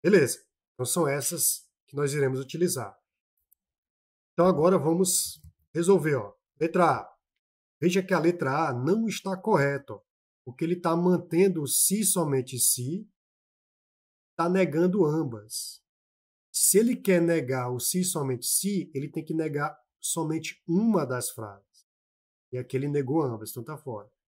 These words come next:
Veja que não é a letra B porque tem um se então, não temos essa relação. A letra C não é verdade porque tem um i, não temos essa relação. A letra D tem um i,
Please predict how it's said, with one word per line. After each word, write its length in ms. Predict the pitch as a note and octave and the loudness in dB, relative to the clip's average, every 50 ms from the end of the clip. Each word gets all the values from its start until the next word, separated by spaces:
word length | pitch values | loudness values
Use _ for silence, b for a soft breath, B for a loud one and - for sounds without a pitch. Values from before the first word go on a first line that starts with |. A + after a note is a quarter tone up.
| _ _ _ _ _ _ _ _ _ _ _ - | _ _ _ _ _ _ _ _ _ _ _ 4
Veja 300 | D3+ G3 G#3 D#3 F3 E3+ | 6 6 6 6 4 0
que 140 | - F3+ | 2 4
não 260 | F3 F#3+ G3+ F#3+ E3 D3 | 6 8 8 8 8 8
é 340 | C#3 C3 B2 A2+ G#2+ - _ _ _ | 6 4 2 0 -4 -10 _ _ _
a 80 | - C3 | -4 -2
letra 300 | C3 C3+ C3+ - B2 A#2+ | -2 -2 -2 -4 -6 -4
B 180 | A#2 C#3+ F3+ | -2 -2 -2
porque 240 | F3 - D3 D#3 E3+ | -2 -2 -4 -4 -4
tem 180 | E3 - F3 E3 | -4 -2 0 0
um 60 | E3+ | 0
se 300 | E3 - - - F3 F3 | 0 0 0 2 2 2
então, 520 | G3 F#3 F#3+ F#3 D#3 C#3+ C3+ B2+ A2 G2+ - _ _ _ _ _ _ - | 2 2 0 -2 -2 0 -2 -4 -6 -8 -14 _ _ _ _ _ _ -10
não 160 | B2 D3+ E3 | -8 -8 -8
temos 260 | D#3+ - D3 C#3+ D3+ | -6 -6 -4 -4 -4
essa 180 | C#3+ - D#3+ C#3 | -4 -4 -4 -4
relação. 640 | C#3 D3 D#3 D#3+ D#3+ - C#3 A#2+ A2+ G#2 G2 - _ _ _ _ _ _ _ _ _ _ _ _ _ _ _ _ _ _ - | -4 -4 -2 0 0 -2 -2 -2 -6 -8 -12 -16 _ _ _ _ _ _ _ _ _ _ _ _ _ _ _ _ _ _ -2
A 80 | D3 | -2
letra 400 | D#3+ D#3 D#3 D#3 D#3 D3+ C3+ C3+ | 0 2 0 0 0 -2 0 2
C 520 | - - - F3 F3 F#3 E3+ C3 A#2 - _ _ | 4 4 6 8 8 8 8 6 2 -4 _ _
não 200 | - C3+ C#3+ D3 | -8 -6 -4 -2
é 80 | C#3 C#3 | -2 -2
verdade 420 | A#2+ B2+ B2 A#2+ C3+ D3+ E3 D#3+ - | 0 -2 -2 -2 -2 -2 -2 -4 -4
porque 220 | D#3 B2+ D#3+ D3+ | -6 -8 -8 -10
tem 160 | D3+ - D#3+ | -8 -2 0
um 140 | E3+ F#3+ F3+ | 2 2 2
i, 340 | D#3+ D#3 D3+ B2 A2 - _ _ _ _ | 2 0 -2 -4 -6 -8 _ _ _ _
não 180 | A#2+ C#3+ D#3 D3+ | -10 -10 -10 -6
temos 380 | - C#3+ C#3+ D3 D3 C3+ A2+ | -4 -4 -2 -2 -2 -2 -2
essa 260 | C3 C3 B2 - D3 C3 | -2 -4 -4 -4 -4 -4
relação. 640 | B2+ C#3 D3 C#3 - - - B2 A#2 A2 G#2 A2 _ _ _ _ _ _ _ _ _ _ _ _ _ _ _ _ | -4 -4 -4 -2 -2 -2 -4 -4 -6 -8 -12 -16 _ _ _ _ _ _ _ _ _ _ _ _ _ _ _ _
A 60 | - C#3 | -4 -2
letra 320 | D#3+ E3 E3 - F#3 F3+ | -2 -2 0 2 2 2
D 420 | D#3 D3 D#3+ F3 F#3 G3+ G#3 - _ _ _ _ _ _ | 4 4 6 6 6 4 2 -2 _ _ _ _ _ _
tem 160 | - D#3+ F3 G3 | -2 2 2 4
um 140 | G#3 G3 | 4 4
i, 360 | F3+ D#3+ D3+ C3+ A2+ G#2 G#2 | 4 2 2 0 -4 -6 -10